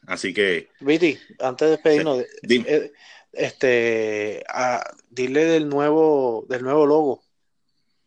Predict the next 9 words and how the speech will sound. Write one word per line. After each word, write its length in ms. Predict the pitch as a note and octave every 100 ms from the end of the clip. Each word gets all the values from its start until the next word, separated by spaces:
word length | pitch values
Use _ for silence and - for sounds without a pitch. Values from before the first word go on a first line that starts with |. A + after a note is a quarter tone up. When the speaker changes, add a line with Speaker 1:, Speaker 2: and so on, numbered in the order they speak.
| _ _ _ _ -
Speaker 1:
Ah, 400 | G#2+ B2 C#3 C3 B2
y 100 | A2+
claro, 880 | G#2+ F#2 G2+ A#2 B2 A#2 G#2 F2 _ _
eh, 320 | F#2+ F2+ F#2
esto 180 | - A2+
es 60 | A#2
lo 200 | A#2 G2+
más 240 | G#2 B2
importante. 760 | B2 A#2+ A2+ G#2+ G2 F#2 F#2+